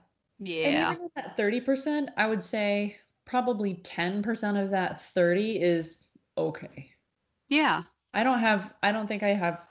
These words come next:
Speaker 2: even twenty percent that's, like, not okay.
Speaker 1: Yeah.
Speaker 2: And, like, ten percent of, oh, fucking God, what?
Speaker 1: <laughs> I know, it's awesome.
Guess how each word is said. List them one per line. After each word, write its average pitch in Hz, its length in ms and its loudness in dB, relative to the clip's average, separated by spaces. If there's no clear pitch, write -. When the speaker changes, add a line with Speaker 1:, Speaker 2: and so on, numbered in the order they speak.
Speaker 2:
even 170 280 -2
twenty 180 320 0
percent 160 360 -4
that's, - 240 -6
like, 143 240 -4
not 131 340 -2
okay. - 400 -8
Speaker 1:
Yeah. 202 240 2
Speaker 2:
And, 175 80 4
like, 180 100 4
ten 190 280 2
percent 180 260 0
of, 147 160 -4
oh, 175 200 4
fucking 156 440 -6
God, 139 460 0
what? 151 520 2
Speaker 1:
<laughs> 277 40 6
I 311 280 -10
know, 269 300 -10
it's 262 140 -16
awesome. 180 540 -14